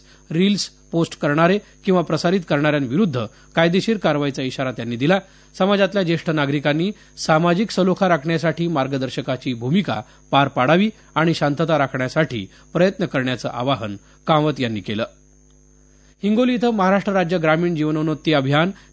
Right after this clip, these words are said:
जिल्हा ग्रामीण विकास यंत्रणेअंतर्गत काल कयाधू जिल्हास्तरीय सरस विक्री प्रदर्शनाला प्रारंभ झाला. यावेळी एक हजार चारशे पंधरा बचत गटांना तसंच स्वयं आधार महिला शेतकरी उत्पादक कंपन्यांना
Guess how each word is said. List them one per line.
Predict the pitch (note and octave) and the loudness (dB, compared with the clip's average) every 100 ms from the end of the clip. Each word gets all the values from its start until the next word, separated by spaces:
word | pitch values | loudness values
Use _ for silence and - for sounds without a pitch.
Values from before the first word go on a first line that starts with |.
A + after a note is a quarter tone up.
| D3 | -2
जिल्हा | D3 D3+ | 2 2
ग्रामीण | D3 C3+ C#3 | 2 2 2
विकास | C3 B2+ C#3 C3+ | -2 -2 -2 -2
यंत्रणेअंतर्गत | B2+ B2+ C3 A#2+ D3+ D3 G3 - | -4 -4 -4 -4 -4 -2 -4 0
काल | D3+ D3 | 0 0
कयाधू | - C#3+ D#3 D#3 | 0 2 2 2
जिल्हास्तरीय | F3+ C3 C3+ C#3 D3 C3+ D3+ | 0 0 -2 -2 -4 -4 -4
सरस | - C#3+ E3 | -4 -4 -4
विक्री | C#3 C3 C3+ | -6 -6 -8
प्रदर्शनाला | A#2+ B2 A#2 C#3+ D3 G2+ - - - | -8 -8 -6 -2 0 -2 -8 -10 -2
प्रारंभ | C#3 B2+ A2 | 0 0 -2
झाला. | A2 A2+ G#2+ _ - | -4 -4 -6 _ -2
यावेळी | C#3+ C#3+ | 2 2
एक | C3+ C3+ | 2 0
हजार | C3 C#3+ D#3+ - - | 0 0 -2 -6 -6
चारशे | C#3 C3+ D3+ | -4 -2 -4
पंधरा | C3 C3 C#3 C3 - | -6 -4 -4 -4 -8
बचत | C3 C3+ | -8 -6
गटांना | B2 B2 E3 G3 G3+ - _ | -8 -4 -2 -2 -4 -12 _
तसंच | E3 F3+ D#3+ | -4 -2 -2
स्वयं | F#3 G3+ A3+ - | -2 -2 -2 -2
आधार | D#3 D3 D#3 | 0 2 0
महिला | C#3 C3 C#3 | 0 -2 -2
शेतकरी | C#3+ B2+ D3 C3+ | -4 -6 -4 -4
उत्पादक | B2+ - A#2+ B2 | -6 -6 -8 -8
कंपन्यांना | A#2+ A#2 D#3+ F#3 A#2+ | -10 -4 0 0 -2